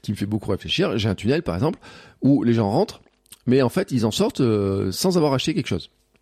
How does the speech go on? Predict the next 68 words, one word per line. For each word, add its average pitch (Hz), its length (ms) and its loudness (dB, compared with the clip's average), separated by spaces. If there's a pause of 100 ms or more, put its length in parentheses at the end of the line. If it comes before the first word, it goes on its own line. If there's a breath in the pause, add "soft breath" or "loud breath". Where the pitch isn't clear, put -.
(560)
Bon, 110 300 2
ça - 140 -6
veut 82 60 -2
dire 101 200 0
que - 80 -2
là, 127 180 2
j'ai 117 160 -2
un 82 140 -2
problème 117 220 0
dans 120 80 2
mon 95 80 0
tunnel, 101 280 -2
en 82 60 -6
fait, - 200 -10
hein, 92 120 -6
très - 160 -10
clairement. 101 300 -4 (300 loud breath)
Il - 40 -6
y - 20 -4
a 92 40 0
un 90 40 -2
truc 104 160 -4
qui - 80 -4
n'est 92 100 2
pas 82 140 -2
clair, 139 320 0
il 123 60 0
y 107 40 0
a, 82 140 -2 (260 loud breath)
il - 80 -4
y - 20 0
a 92 40 0
un 101 80 2
élément 117 340 4
qui - 160 -6
n'est 82 100 -4
pas - 120 -8
clair. - 300 -2 (340 loud breath)
Euh, 90 360 2
quand - 120 -2
je 87 80 -2
regarde 107 240 2
mes 104 100 2
mails, 110 240 2
les 82 200 0
statistiques 101 420 -6
de 90 80 -2
certains 85 300 -4
mails 101 340 0
et 82 80 -6
de, 80 500 -4
de - 80 -10
séquences 90 360 -4
de 85 80 -4
mails, 262 280 0 (300)
euh, 95 260 0
quand 92 200 -4
elle 92 160 0
est - 20 2
à, 92 220 0
à 78 180 -4
zéro 101 400 0 (180)
pour - 160 -8
cent, - 220 -4 (320 loud breath)
ça - 80 -10
veut 87 60 -6
dire 165 240 -4
que 82 140 -4